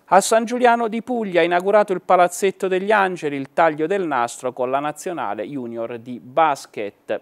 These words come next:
Campobasso, ritorno alla normalità per gli alunni della Scarano, da ieri lezioni di mattina in via Roma. Unioni civili, Bregantini tuona un grande pasticcio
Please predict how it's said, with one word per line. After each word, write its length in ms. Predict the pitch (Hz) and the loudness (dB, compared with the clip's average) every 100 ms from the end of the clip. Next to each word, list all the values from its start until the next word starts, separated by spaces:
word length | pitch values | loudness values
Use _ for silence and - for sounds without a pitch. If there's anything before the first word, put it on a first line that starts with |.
| _ | _
Campobasso, 840 | - 214 226 226 170 101 107 - - | -4 -4 -2 -2 0 0 -2 -10 -12
ritorno 560 | 131 143 196 202 170 147 | -10 -8 -4 -4 -6 -6
alla 360 | 156 147 139 123 | -4 -4 -4 -4
normalità 760 | 190 214 220 208 226 - 135 | -4 -4 -2 -4 -4 0 0
per 160 | 123 123 | -2 -8
gli 120 | 139 | -8
alunni 400 | 151 214 190 151 | -6 -6 -8 -8
della 340 | 131 131 127 | -8 -6 -8
Scarano, 580 | 120 - 233 160 104 98 | -10 -4 -2 0 -2 -6
da 120 | 113 | -4
ieri 420 | 160 202 190 143 127 | -4 0 -2 -2 -8
lezioni 640 | 139 - 208 214 226 - _ _ _ | -12 -12 -8 -8 -8 -14 _ _ _
di 220 | - 196 | -12 -8
mattina 640 | 240 247 _ - 117 113 104 - | -4 -4 _ -16 -14 -12 -14 -8
in 220 | 190 190 | -8 -8
via 400 | 117 107 104 - | -8 -6 -4 -4
Roma. 460 | 117 135 147 107 92 _ _ _ _ _ - | -6 -4 -4 -4 -8 _ _ _ _ _ -6
Unioni 360 | 226 277 269 262 | -2 0 0 -2
civili, 480 | 226 185 127 117 | -6 -6 -6 -8
Bregantini 720 | - 156 190 208 214 233 226 | -4 -2 -2 -2 -6 -8 -8
tuona 420 | 208 226 185 139 113 | -4 0 2 0 -2
un 160 | 151 | -4
grande 500 | 156 185 175 143 127 | -2 -2 -2 -4 -6
pasticcio 1080 | - - 208 - - 131 113 - - 123 | -4 0 0 -2 -12 -12 -12 -12 -8 -8